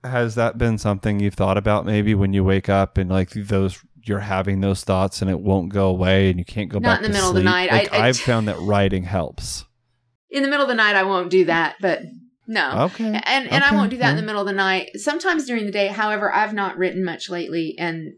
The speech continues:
Speaker 2: that's a little abnormal. I'm even behind on homework right now. I need to get caught up.
Speaker 1: Aren't you an
Speaker 2: Um,
Speaker 1: author?
Speaker 2: Yes, but
Speaker 1: Okay.
Speaker 2: <laughs>
Speaker 1: That,
Speaker 2: I haven't written anything in a while.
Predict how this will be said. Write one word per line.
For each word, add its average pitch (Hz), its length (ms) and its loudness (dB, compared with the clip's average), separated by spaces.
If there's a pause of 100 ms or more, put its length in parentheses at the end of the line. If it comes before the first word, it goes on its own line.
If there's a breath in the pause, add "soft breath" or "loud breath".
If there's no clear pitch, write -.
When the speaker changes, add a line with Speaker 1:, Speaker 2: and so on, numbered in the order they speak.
Speaker 2:
that's 185 220 0
a 185 40 -6
little 165 220 -4
abnormal. 160 400 -6
I'm 220 180 0
even 190 240 -2
behind 175 340 -4
on 165 120 -8
homework 170 360 -10
right - 160 -8
now. - 120 -6
I 87 80 -8
need - 140 -12
to - 60 -20
get - 160 -18
caught - 200 -12
up. - 160 -16 (200)
Speaker 1:
Aren't 330 280 0
you 403 100 6
an 208 80 4
Speaker 2:
Um, 175 160 4
Speaker 1:
author? 269 460 0 (600)
Speaker 2:
Yes, 285 640 -10
but 202 240 -6
Speaker 1:
Okay. 226 320 -2 (140)
Speaker 2:
<laughs> - 260 -4
Speaker 1:
That, 190 180 -6
Speaker 2:
I 277 80 -2
haven't 277 240 2
written 269 220 -2
anything 247 400 -2
in 220 80 -2
a 208 100 -6
while. 233 420 -6